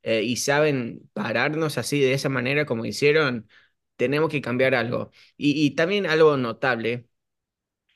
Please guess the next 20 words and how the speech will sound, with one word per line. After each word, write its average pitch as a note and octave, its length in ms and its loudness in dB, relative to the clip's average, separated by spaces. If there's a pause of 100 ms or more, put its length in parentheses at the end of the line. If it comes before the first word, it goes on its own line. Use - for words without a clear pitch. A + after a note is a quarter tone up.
(120)
yo F#3 160 4
creo F#3 180 2
que F3+ 120 0
fue D3+ 520 4 (840)
uno G3 280 4
de C#3 120 4
los C3 180 2
peores C3 340 2
partidos C#3 800 -2
de A#2 300 0
la A#2 160 0
dupla C3+ 580 0
de A2+ 160 -12
nuestro A#2+ 280 -4
mediocampo, B2+ 640 2
que A2 120 -2
siempre, E3+ 440 2
siempre D3+ 480 0
juegan A#2+ 380 0
bien. G#2+ 300 -4